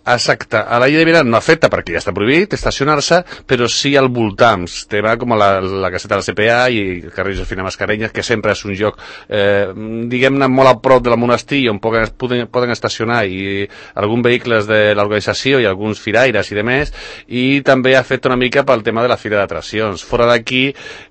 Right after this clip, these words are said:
no n'hi ha molt problema d'estacionament entre l'Avinguda Cerdanyola, que encara no és bien, no està bien antitzada, però que col·laboren molt bé, molt bé al Vinat, amb que sigui, amb que sigui, pugui quedar lliure de vehicles, que allà on comença el seguici de festa.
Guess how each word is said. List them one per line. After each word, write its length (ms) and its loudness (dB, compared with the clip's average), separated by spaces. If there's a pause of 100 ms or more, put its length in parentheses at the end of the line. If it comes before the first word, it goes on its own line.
no 240 0
n'hi 160 2
ha 80 0
molt 240 -4
problema 240 0
d'estacionament 400 -2
entre 160 -2
l'Avinguda 340 -2
Cerdanyola, 320 -2
que 120 -2
encara 280 2
no 120 -2
és 80 -6
bien, 180 -4
no 160 -6
està 160 -6
bien 140 -2
antitzada, 540 -2 (280)
però 160 2
que 140 -4
col·laboren 420 2
molt 300 -4
bé, 80 -4
molt 160 -4
bé 80 -4
al 80 -8
Vinat, 340 -4 (240)
amb 240 -8
que 140 -8
sigui, 800 -6
amb 100 -10
que 140 -12
sigui, 560 -8
pugui 560 -8
quedar 160 0
lliure 240 -2
de 80 -2
vehicles, 280 -2
que 120 -4
allà 180 2
on 140 -4
comença 640 -4
el 80 -10
seguici 400 -10
de 240 -10
festa. 380 -16